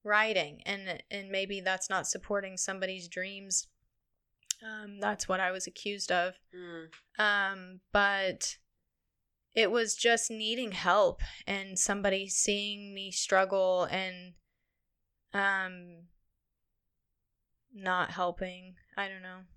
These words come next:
Speaker 2: No, that's
Speaker 1: I feel
Speaker 2: a
Speaker 1: like I, we, we've gotten on this whole tangent thing. Um,
Speaker 2: No,
Speaker 1: but anyway,
Speaker 2: you're
Speaker 1: that
Speaker 2: fine.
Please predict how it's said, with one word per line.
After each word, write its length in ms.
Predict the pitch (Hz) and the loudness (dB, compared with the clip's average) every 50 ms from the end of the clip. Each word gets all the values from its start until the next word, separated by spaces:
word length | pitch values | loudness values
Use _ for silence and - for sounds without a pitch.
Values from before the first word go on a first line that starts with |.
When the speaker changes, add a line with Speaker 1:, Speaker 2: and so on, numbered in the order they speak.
| - - _ _ _ - | -20 -20 _ _ _ 4
Speaker 2:
No, 280 | 202 196 190 180 185 | 6 8 8 8 8
that's 180 | 180 196 196 202 | 6 6 6 6
Speaker 1:
I 60 | 226 269 | 6 6
feel 100 | 311 262 | 6 6
Speaker 2:
a 20 | 254 | 6
Speaker 1:
like 160 | 240 240 220 | 6 6 6
I, 100 | 196 160 | 4 4
we, 280 | 135 180 190 190 202 - 196 | 4 0 -6 -8 -8 -6 -4
we've 220 | 214 214 208 196 | -4 -4 0 4
gotten 280 | - 190 170 170 190 190 | 4 6 6 6 4 2
on 160 | 190 190 190 | 0 0 0
this 200 | 185 180 - - | -2 -2 -2 -2
whole 200 | - - 185 185 | 0 2 2 2
tangent 540 | 190 - - 190 185 185 - 185 175 156 156 | 2 0 0 -2 -2 -2 -4 -6 -6 -4 0
thing. 220 | - 185 180 180 180 180 - - - | 0 0 0 0 -4 -8 -12 -8 -2
Um, 160 | 202 196 196 165 | 0 2 4 6
Speaker 2:
No, 120 | 160 165 | 6 6
Speaker 1:
but 100 | 165 165 | 6 6
anyway, 100 | 165 - | 6 6
Speaker 2:
you're 260 | - 220 233 214 202 | 6 6 8 8 6
Speaker 1:
that 120 | 196 208 190 | 8 8 8
Speaker 2:
fine. 80 | 165 | 8